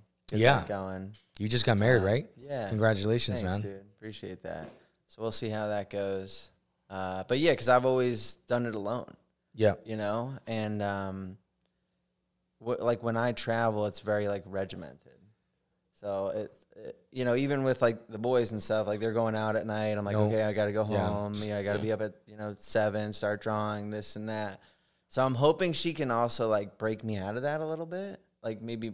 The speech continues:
Speaker 1: relax a little more.
Speaker 2: No.
Speaker 1: No. <laughs> Okay.
Speaker 2: <laughs> 'Cause when I travel too, like,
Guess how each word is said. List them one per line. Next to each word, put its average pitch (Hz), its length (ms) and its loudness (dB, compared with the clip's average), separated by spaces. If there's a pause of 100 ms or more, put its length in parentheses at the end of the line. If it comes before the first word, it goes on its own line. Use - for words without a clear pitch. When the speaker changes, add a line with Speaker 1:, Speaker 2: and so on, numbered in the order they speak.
Speaker 1:
relax 101 720 -4 (260)
a 117 60 -10
little 127 380 -4
more. 113 300 -4
Speaker 2:
No. 95 260 0 (180)
Speaker 1:
No. 98 320 -8
<laughs> 151 300 6
Okay. 170 540 8
Speaker 2:
<laughs> - 160 0
'Cause 131 180 10
when 127 100 8
I 127 120 10
travel 131 400 8
too, 135 340 4
like, 110 300 4